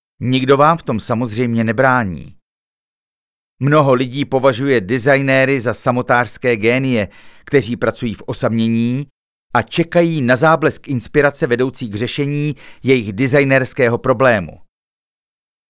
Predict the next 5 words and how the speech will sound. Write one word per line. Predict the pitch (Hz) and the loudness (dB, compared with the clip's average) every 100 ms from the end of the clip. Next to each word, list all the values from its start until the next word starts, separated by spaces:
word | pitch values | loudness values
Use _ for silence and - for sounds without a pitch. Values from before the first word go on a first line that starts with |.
| _ | _
Pravda | 156 196 196 139 | 2 2 2 2
je | 107 | 2
však | 95 - 87 | -2 -6 -8
zcela | - - - 180 160 - | -10 -14 -4 2 2 2
odlišná. | 151 131 117 98 87 - | 0 -2 -4 -8 -12 -14